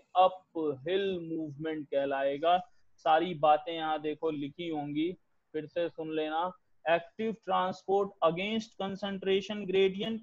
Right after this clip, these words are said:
it is also known as uphill transport, in which utilization of carrier protein along with, utilization of carrier protein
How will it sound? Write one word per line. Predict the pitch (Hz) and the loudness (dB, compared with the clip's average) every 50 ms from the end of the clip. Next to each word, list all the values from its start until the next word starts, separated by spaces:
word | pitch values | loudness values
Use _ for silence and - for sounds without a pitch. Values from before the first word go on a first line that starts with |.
| - - | -12 -16
it | 160 - | -12 -8
is | 170 170 165 | -6 -2 2
also | 175 175 180 185 185 - - 214 208 196 | 4 4 4 4 2 -2 -2 -2 -2 -2
known | 180 180 185 185 185 | -4 -4 -4 -4 -2
as | 190 190 175 175 - - - | -2 -2 -2 -4 -6 -2 0
uphill | 180 180 - - 156 165 190 202 202 196 | 0 0 0 -4 -6 -2 -2 0 -2 -2
transport, | - 190 190 190 190 196 190 - - 202 208 214 208 214 - - | -4 -2 -2 -2 -2 -2 -6 -8 -2 2 2 2 2 0 -6 -10
in | 196 196 196 190 180 151 | -8 -6 -4 -4 2 6
which | 214 233 226 - - _ _ _ _ _ _ _ _ _ _ _ _ _ _ _ _ _ - | 6 6 6 6 -4 _ _ _ _ _ _ _ _ _ _ _ _ _ _ _ _ _ -14
utilization | 160 170 185 190 - 196 185 190 185 185 190 185 185 185 196 196 196 190 - - 220 220 220 - - | -8 -6 -6 -6 -4 0 4 6 6 8 6 4 2 2 4 4 4 2 0 -6 -8 -8 -6 -2 2
of | 185 185 190 185 190 - - | 4 4 4 4 2 0 2
carrier | 190 180 180 180 185 190 196 202 196 196 196 - | 4 4 6 4 4 2 4 4 4 4 2 -2
protein | 180 180 185 185 180 - 220 220 220 233 226 220 - _ - | -2 0 0 0 -2 -2 -4 -2 -2 -4 -4 -6 -8 _ 4
along | 180 185 190 202 214 214 233 262 277 277 277 269 254 233 202 | 6 6 8 10 8 8 10 8 8 6 4 2 0 2 6
with, | 220 220 202 151 139 _ _ _ _ _ _ 160 | 6 6 6 4 0 _ _ _ _ _ _ -8
utilization | 165 170 - 190 190 185 185 185 180 180 196 196 196 196 - 220 214 214 208 | -8 -8 -4 0 4 4 4 4 4 2 0 0 0 -2 -4 -8 -8 -6 -4
of | 208 208 214 214 208 - - | -2 0 0 0 -2 -2 0
carrier | 196 190 190 190 202 208 214 220 220 208 - | 2 2 2 2 2 4 4 4 4 4 2
protein | 196 196 202 202 196 202 214 214 220 226 226 | 0 0 2 0 0 -2 -6 -6 -4 -6 -6